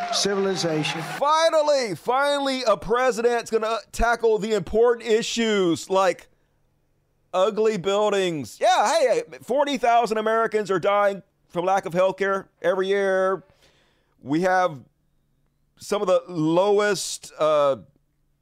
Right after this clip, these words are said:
Speaker 2: life expectancy in the modern world. <sighs>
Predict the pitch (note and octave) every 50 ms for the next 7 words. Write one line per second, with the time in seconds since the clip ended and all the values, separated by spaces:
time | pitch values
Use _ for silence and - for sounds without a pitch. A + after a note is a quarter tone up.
0 | _ _ _ _ _ _ _ - - B2+ D3+ F3 G3 G#3+ G3 G3 G3 - - -
1 | G3+ G3 G3 F#3+ F#3 - - G3 G3 F#3+ F#3+ F#3+ F#3 E3 D3 C#3 C#3 C#3 C3 C3+
2 | D3 D#3+ E3+ F#3 F#3+ F#3+ F3+ E3 D3 D#3 E3+ F#3 F#3+ F#3+ F#3+ F#3+ F#3+ F#3+ F#3+ F#3+
3 | F#3+ F#3 E3+ E3 - - _ _ _ _ _ _ _ _ _ _ _ _ _ _
4 | _ _ _ _ _ _ _ _ _ _ _ _ _ _